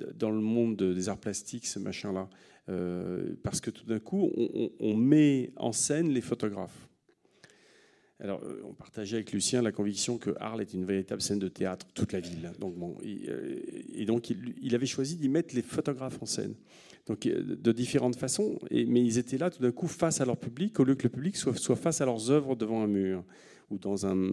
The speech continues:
dans une publication. Et, et ça, c'est, c'est une, c'est, c'est, c'est une envie qu'il avait de, de, de cette relation à l'autre, de, de, de cette relation très importante. Moi, je me souviens que la première fois où je suis venu à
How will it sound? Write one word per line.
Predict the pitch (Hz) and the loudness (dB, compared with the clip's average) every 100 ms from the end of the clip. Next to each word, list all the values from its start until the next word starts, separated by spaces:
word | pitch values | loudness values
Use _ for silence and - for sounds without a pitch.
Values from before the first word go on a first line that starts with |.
| 101 101 104 | 2 2 0
dans | 101 | -2
une | 95 | -4
publication. | 90 104 101 101 - 92 92 _ _ _ _ _ _ _ _ - - | -2 -2 -2 -4 -6 -10 -14 _ _ _ _ _ _ _ _ -14 -4
Et, | 104 - - | -2 -2 0
et | 113 | 0
ça, | 156 156 | 2 0
c'est, | 110 - | -2 -4
c'est | - - 113 | -6 -4 0
une, | 104 95 90 87 - - - - _ | 4 4 2 -2 -10 -20 -20 -20 _
c'est, | - - | -10 -6
c'est, | - - | -4 -4
c'est | - 113 - | -2 -2 2
une | 117 110 - | 2 2 0
envie | 110 104 135 214 - | 0 2 2 2 0
qu'il | 123 107 | 0 2
avait | 104 110 143 185 - - _ _ | 2 2 0 0 -4 -14 _ _
de, | - | -6
de, | - 117 | -2 0
de | 101 104 | 0 0
cette | 131 120 | -2 -2
relation | - 151 147 - - 131 | 0 2 2 0 0 0
à | 113 | -2
l'autre, | 98 - - _ - | -6 -10 -20 _ -14
de, | - | -10
de, | 95 104 | -6 -4
de | 107 110 | -4 -4
cette | 139 131 | -4 -2
relation | 131 123 131 | -2 -2 -4
très | - | -6
importante. | 113 110 104 - - - - | -6 -6 -10 -12 -20 -8 -2
Moi, | 113 | 2
je | |
me | 151 | 4
souviens | - 156 160 | 4 2 2
que | |
la | 117 | 2
première | 139 131 | 0 0
fois | 147 | 0
où | |
je | 127 | 0
suis | - | -2
venu | 110 110 | 0 0
à | 101 | 0